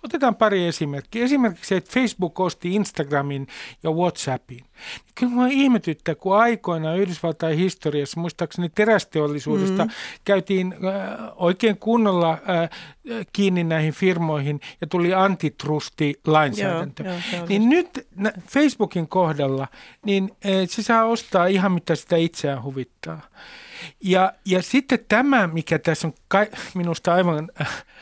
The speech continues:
Speaker 1: aivan uskomatonta vastuunsiirtoa, on se, että kun sanotaan, että ne ovat vain alustoja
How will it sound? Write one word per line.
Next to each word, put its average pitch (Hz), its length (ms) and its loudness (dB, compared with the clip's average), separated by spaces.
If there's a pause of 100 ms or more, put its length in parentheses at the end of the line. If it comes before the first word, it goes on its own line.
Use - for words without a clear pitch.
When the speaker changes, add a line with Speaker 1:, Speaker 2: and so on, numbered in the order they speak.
(240)
Speaker 1:
aivan 175 360 0
uskomatonta 147 800 -2
vastuunsiirtoa, 151 840 -2
on 147 80 -6
se, 160 180 -2
että - 260 -8 (680)
kun 220 160 0
sanotaan, 220 500 2
että 160 200 -2
ne 185 160 2
ovat 185 300 -2
vain 160 340 0
alustoja 156 800 -2